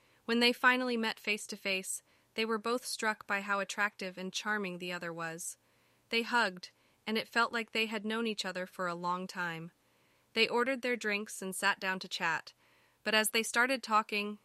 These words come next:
they quickly realized that they had completely different expectations of what a relationship should be. Max wanted something casual and fun, while Hannah was looking for something serious and committed. They tried to find a common ground, but the more they talked,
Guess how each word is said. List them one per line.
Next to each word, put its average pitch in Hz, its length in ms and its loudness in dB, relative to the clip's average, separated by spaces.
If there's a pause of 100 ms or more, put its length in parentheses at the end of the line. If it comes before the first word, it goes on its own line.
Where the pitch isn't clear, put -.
(180)
they 208 80 0
quickly 262 380 0
realized 220 480 0
that 196 160 -6
they 196 160 0
had 196 200 -2
completely 233 540 -4
different 208 340 -4
expectations 175 840 -4
of 175 140 -8
what 175 100 0
a 175 80 0
relationship 175 720 -4
should 170 260 -6
be. 156 320 -6 (800)
Max 262 320 4
wanted 262 260 0
something 247 320 -2
casual 220 540 0
and 214 160 -4
fun, 170 400 -2 (440)
while 208 200 6
Hannah 233 280 4
was 240 160 0
looking 214 300 -2
for 202 140 -4
something 202 400 -4
serious 180 560 -4
and 170 120 -8
committed. 165 520 -8 (880)
They 214 100 2
tried 233 280 6
to 269 80 -4
find 220 240 2
a 208 40 -2
common 208 380 0
ground, 165 460 -2 (360)
but 190 120 -8
the 196 80 0
more 208 260 0
they 247 140 -2
talked, 202 420 0